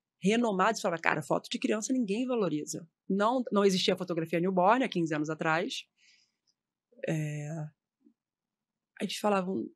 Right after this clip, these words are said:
"Isso não dá dinheiro, não valoriza." A, a, a ma-, o que eles faziam é parar a criança na rua,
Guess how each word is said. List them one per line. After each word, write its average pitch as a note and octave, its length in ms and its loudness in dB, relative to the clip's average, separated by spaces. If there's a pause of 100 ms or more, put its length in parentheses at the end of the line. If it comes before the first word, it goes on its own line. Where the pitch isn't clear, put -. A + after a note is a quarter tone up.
(140)
"Isso - 260 -6
não C4+ 80 0
dá C#4+ 120 2
dinheiro, G#3+ 520 -2 (180)
não G3+ 120 0
valoriza." F#3 720 0 (320)
A, - 160 2 (120)
a, - 180 2 (200)
a F#3 120 6
ma-, G3 240 0
o E3+ 100 -2
que A3 120 0
eles A3 160 0
faziam G3+ 460 2
é A3 40 2
parar F#3+ 260 4
a G3+ 40 2
criança F#3+ 400 -4
na F3+ 80 2
rua, B3+ 560 -2